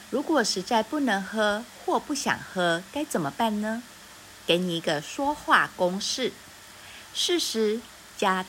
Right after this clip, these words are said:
歉意加备选方案。譬如，你可以这样说：“我刚体检查出慢性胃炎，医生特别说不能喝酒，实在太抱歉了。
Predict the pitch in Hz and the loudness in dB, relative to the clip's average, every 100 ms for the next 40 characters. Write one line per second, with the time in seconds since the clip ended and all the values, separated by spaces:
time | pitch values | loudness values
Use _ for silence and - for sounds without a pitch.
0 | - - - 330 269 226 202 147 - - | -10 -10 -2 2 2 0 -2 -4 -10 -6
1 | - 156 147 - 180 135 - - - - | 2 4 2 0 0 0 0 -2 -2 0
2 | 156 - 247 - - - - - - - | 0 0 0 -2 -8 -20 -20 -20 -20 -20
3 | - - - - - - 214 185 190 196 | -18 -18 -18 -20 -6 2 6 6 6 2
4 | - 180 156 - 202 185 190 285 302 349 | -2 -2 -2 0 2 0 -2 -2 -2 -2
5 | - - - - - - - - 185 294 | -8 -20 -20 -20 -20 -20 -6 2 2 2
6 | 339 330 247 240 226 160 143 - - 156 | 0 0 -2 0 0 0 -2 -10 -6 -2
7 | 151 - 226 220 233 214 247 233 254 233 | 0 0 0 2 0 0 -2 0 0 0
8 | 196 175 180 - - 220 220 233 226 254 | 2 0 -4 -12 -6 -2 0 0 0 -2
9 | 226 165 170 220 208 208 330 294 190 156 | 0 0 0 0 0 0 0 0 0 -2
10 | 160 180 165 170 - - - - - - | -4 -2 -2 -2 0 0 -2 -14 -8 -6
11 | 147 170 160 - 185 - 196 190 262 240 | -2 0 0 0 -2 2 0 0 0 2
12 | 196 - | 4 2